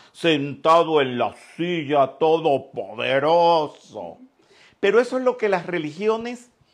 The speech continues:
nuestras occidentales, sobre todo la nuestra judeocristiana, nos ha heredado. Pero no son las únicas religiones originales. También ha habido, han habido religiones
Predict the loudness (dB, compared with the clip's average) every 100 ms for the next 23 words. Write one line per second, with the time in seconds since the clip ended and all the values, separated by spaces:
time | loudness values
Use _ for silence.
0 | -12 -6 -4 -6 -10 -12 -12 -14 -12 -12
1 | -12 -2 0 0 -4 -12 _ _ _ _
2 | _ -4 -4 -2 0 0 0 -8 -8 -10
3 | -8 -8 -4 -4 -6 -10 -16 -16 _ -12
4 | -2 0 0 -4 -10 -14 _ _ -10 -8
5 | -8 -16 -4 -2 0 -4 -6 -2 0 0
6 | -2 -10 -12 _ _ _ _ _ _ _
7 | _ _ _ _ -4 -2 -4 -6 -8 -4
8 | -2 -2 -6 -8 -8 -12 -14 -14 -14 -14
9 | -14 -16 -16 -10 -10 -8 -14 -20 _ _
10 | _ -8 -8 -10 -12 -4 -4 -4 -8 -14
11 | _ _ _ 0 0 0 -4 -4 -4 -4
12 | -6 -4 -6 -10 _ -8 -6 -6 -8 -8
13 | -8 -8 -6 -8 -8 -10 -8 -6 -8 -14
14 | -20